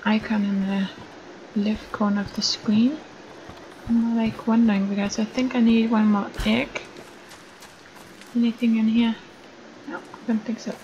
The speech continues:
Okay, so now we cleared this, right? Okay. And where did we come from? We came from right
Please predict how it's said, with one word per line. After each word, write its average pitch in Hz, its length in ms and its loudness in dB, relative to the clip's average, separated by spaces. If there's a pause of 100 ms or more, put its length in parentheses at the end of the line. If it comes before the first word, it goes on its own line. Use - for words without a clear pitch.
Okay, 240 400 -2 (560)
so 254 160 0
now 269 240 4
we 339 200 -2 (100)
cleared 226 540 0
this, - 380 -6
right? 254 540 -6 (220)
Okay. 208 420 -4 (1700)
And 220 800 0 (140)
where 220 200 0
did 220 220 -4
we 202 60 -4
come 202 220 -4
from? 202 240 -4
We 220 40 -2
came 220 220 -4
from 208 240 -2
right 208 180 -2